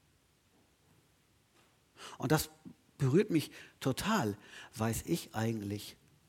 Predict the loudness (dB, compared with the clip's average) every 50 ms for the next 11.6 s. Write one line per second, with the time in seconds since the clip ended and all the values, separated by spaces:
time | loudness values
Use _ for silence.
0 | _ _ -6 -6 -6 -4 -6 -6 -8 -8 -8 -8 -8 -8 -8 -10 -10 -10 -10 -10
1 | -12 -14 -18 _ _ _ _ _ _ _ _ _ _ _ _ _ _ _ _ _
2 | _ _ _ _ _ _ _ _ _ _ _ _ -20 -20 -6 -4 -4 -2 0 0
3 | 0 2 0 0 2 2 2 0 0 0 0 2 2 2 2 4 4 4 4 4
4 | 2 0 0 -2 -4 -8 -10 -6 -6 -4 -4 -4 -2 -2 -2 0 0 0 0 0
5 | 0 -2 -2 -2 -2 -2 -2 -4 -6 -8 -8 -10 -10 0 4 4 6 8 12 12
6 | 12 12 12 12 12 12 10 12 12 12 12 12 12 12 12 12 12 12 10 12
7 | 12 12 12 12 12 12 12 12 10 10 10 10 8 10 8 8 6 10 12 12
8 | 12 12 12 12 10 0 -12 -16 -20 -20 -20 -20 -20 -20 _ _ _ 0 4 4
9 | 6 8 8 8 8 8 6 4 4 6 6 8 8 10 8 8 8 6 4 4
10 | 2 0 0 -2 -6 -6 -8 -6 -6 -6 -6 -4 -4 -6 -4 -2 -2 -2 -2 -4
11 | -2 0 0 0 0 0 -2 -2 -2 -2 -4 -8